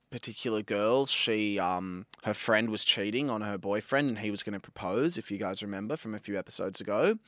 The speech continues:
She messaged me letting me know that she was on her way to tell her, and they did have a discussion about it, and she was like, "Oh, I would have said no if he proposed anyway." So she was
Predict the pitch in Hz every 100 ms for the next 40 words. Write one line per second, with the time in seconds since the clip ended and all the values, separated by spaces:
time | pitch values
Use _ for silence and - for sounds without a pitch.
0 | - - - - - 139 131 131 - 147
1 | - 131 120 120 123 117 110 107 135 123
2 | 85 117 151 _ - _ - 120 - -
3 | - 127 123 113 110 - 120 127 120 123
4 | 113 107 107 104 98 113 143 - _ _
5 | - 107 - - 110 113 117 113 113 170
6 | 240 - _ _ _ _ - 113 110 104
7 | 104 117 113 113 110 104 - - 113 -
8 | 120 117 110 107 113 139 214 - - -
9 | - 127 123 - 123 110 110 110 104 107
10 | 131 113 113 113 113 - 110 101 104 104
11 | 104 107 101 104 - 104 98 104 101 98
12 | 92 87 - 101 - 104 104 95